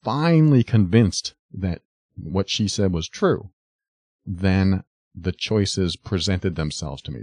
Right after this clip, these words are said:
new choices, choices to heal, choices to move on, choices to find a different path, even though I didn't want it to end.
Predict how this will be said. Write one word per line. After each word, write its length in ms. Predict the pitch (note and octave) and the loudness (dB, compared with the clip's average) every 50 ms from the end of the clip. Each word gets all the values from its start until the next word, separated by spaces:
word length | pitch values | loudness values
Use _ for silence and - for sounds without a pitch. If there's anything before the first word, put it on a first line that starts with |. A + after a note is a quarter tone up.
| - | -4
new 280 | - G#2 A2 A#2 A#2 A2 | 2 4 6 6 6 4
choices, 560 | - - F#2+ D2+ C2+ - - - - - - _ _ _ _ _ _ _ _ | 2 -2 -6 -6 -6 -8 -12 -14 -16 -16 -18 _ _ _ _ _ _ _ _
choices 560 | - - - A#2+ A2 G2+ - - G2+ F#2 F2 | -10 -4 0 2 2 2 2 2 0 0 -2
to 320 | - - - - G#2 F#2+ E2+ | -4 -6 -4 -2 -2 -2 -2
heal, 600 | D#2+ - _ - A#2 A2+ G#2 F2+ D#2+ D2 C2 - | -6 -8 _ 0 2 2 2 2 0 -2 -6 -8
choices 460 | - - A2+ B2 A#2+ - A#2+ G#2 - | -6 -2 -2 0 0 0 0 -2 -2
to 160 | - - G#2 | 0 0 0
move 280 | F#2+ F2+ F#2+ F#2+ F2 D#2+ | 2 2 2 0 0 0
on, 380 | F2 F2+ F2+ D#2+ C#2 - - - _ _ _ _ _ _ _ _ _ _ | 0 0 0 -2 -4 -6 -12 -18 _ _ _ _ _ _ _ _ _ _
choices 480 | - - B2+ C3+ B2+ - C3 B2 A2 - | -6 -2 0 0 0 0 0 -2 -2 -2
to 340 | - - A#2 G#2 F#2+ F#2 - _ _ _ _ _ _ - | -2 -2 0 0 0 -2 -4 _ _ _ _ _ _ -6
find 300 | A2+ A2 A2 A#2+ A#2 A2 | -2 2 2 4 4 4
a 140 | G2+ F#2 F#2 _ _ _ - | 4 2 0 _ _ _ -2
different 360 | - A#2+ A2+ - G2+ F#2 - | 0 0 2 2 -2 -2 -4
path, 480 | - - - G#2 G2 F#2 D#2 - - - _ _ _ _ _ _ _ _ _ _ _ _ _ _ _ _ | -6 -8 -4 -2 -2 -2 -4 -6 -12 -18 _ _ _ _ _ _ _ _ _ _ _ _ _ _ _ _
even 260 | - G#2+ G2+ F#2+ G#2+ G2+ | -4 -2 0 2 4 4
though 160 | G2+ G2+ G2 | 4 4 2
I 60 | F#2+ | 2
didn't 340 | F#2 G2+ F2+ F2 E2 - C#2+ | 0 0 -2 -2 -4 -4 -4
want 220 | F2+ A2 B2+ A#2+ | -2 0 0 0
it 80 | F#2+ - | 0 -2
to 160 | - F#2+ - | -4 -8 -8
end. 300 | C#2 C2 B1+ B1+ D2+ G2 | -8 -10 -10 -10 -12 -14